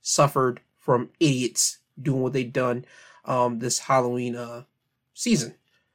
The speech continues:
Now, moving over into some tragedies that we had this past, uh, weekend. First one is the former N H L player Adam Johnson. He died after a skate cut his neck during a game.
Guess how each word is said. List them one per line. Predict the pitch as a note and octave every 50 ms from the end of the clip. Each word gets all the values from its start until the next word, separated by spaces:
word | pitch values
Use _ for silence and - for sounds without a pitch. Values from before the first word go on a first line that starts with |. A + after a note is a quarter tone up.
| _ _ _ _ _ -
Now, | - D#3 D3+ C#3 C3
moving | B2+ C3+ D#3 E3+ E3+ -
over | - D#3 D3 D3
into | - - D3+ D3 - D3+
some | C#3+ D3 B2+
tragedies | A#2 - E3 D#3+ D#3 D3 D3 D3 D3 C#3+
that | C#3 B2+
we | C3 C3
had | C3 C3 C3+ C3+ C3
this | B2+ C3 B2
past, | - - - C#3 C3 B2+ A#2+ - - - - - -
uh, | - C3+ B2+ A#2+ B2
weekend. | B2 C#3 D#3+ D#3 E3 E3 D#3+ D#3 D#3 D#3 - - - - - - _
First | _ - D#3 D#3+ E3+ D#3 -
one | D#3+ D#3 D3+
is | C3
the | B2+
former | B2 - - D#3+ E3 D#3+ D#3 D3 - - -
N | D#3 C#3+
H | C#3+ C#3+ C#3+ -
L | D3+ D3
player | C#3+ D3 - D3+ D3 D3 C3+ - - -
Adam | C#3 C#3 C3+ C#3 C3 B2
Johnson. | C#3+ C#3 D3+ D#3+ D#3+ D3+ D#3+ D#3
He | D3 C#3 A#2+
died | A2+ - C3 C3 C3+ C3 C3
after | C3 B2+ - B2+ B2
a | A#2+
skate | A#2+ - - - - - D3+ D#3 D#3 D#3 - - - _ _ -
cut | - C#3+
his | B2+ - B2+
neck | C3+ C#3+ C#3 C#3 D3
during | - C3 B2 A#2
a | A#2
game. | A2+ - C#3+ D#3 E3 E3+ E3 D#3+ D#3